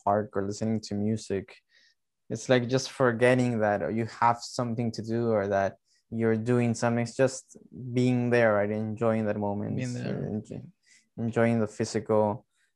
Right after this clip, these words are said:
Speaker 1: sensations that those moments bring.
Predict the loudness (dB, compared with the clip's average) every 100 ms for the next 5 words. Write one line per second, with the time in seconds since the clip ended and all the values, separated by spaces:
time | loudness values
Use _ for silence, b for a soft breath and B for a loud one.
0 | _ -4 -2 4 6 6 4 -4 -4 -4
1 | 0 2 0 0 -2 -2 -4 -4 -2 0
2 | -2